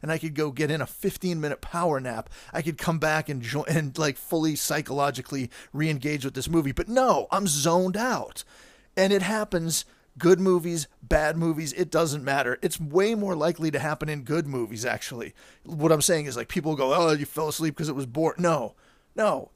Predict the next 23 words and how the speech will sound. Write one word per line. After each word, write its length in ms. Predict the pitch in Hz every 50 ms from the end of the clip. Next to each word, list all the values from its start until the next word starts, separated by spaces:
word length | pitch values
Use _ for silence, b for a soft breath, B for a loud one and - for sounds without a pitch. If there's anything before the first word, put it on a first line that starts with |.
| -
it 120 | - 214 190
happened. 420 | 175 196 196 196 - 156 139 -
Carlito's 560 | - - - 185 180 180 196 180 180 175 123
Way 160 | 127 151 160 151
is 120 | 139 113
my 120 | 123 120
classic 420 | - - - 147 131 131 - - -
example 440 | 135 117 123 139 139 131 - 113 117
of 60 | 113
this. 140 | 113 - B B B B B B
Brian 220 | - 151 170 170
De 60 | 160
Palma, 340 | - - 165 170 170 165 151 139
when 120 | 139 135 139
I 60 | 147
was 100 | 135 117
a 40 | 113
teenager, 380 | - - 175 156 151 143 135
was 100 | 131 117
one 80 | 143 143
of 60 | 139
my 100 | 127 127
favorites. 460 | - - 123 127 127 135 135 - -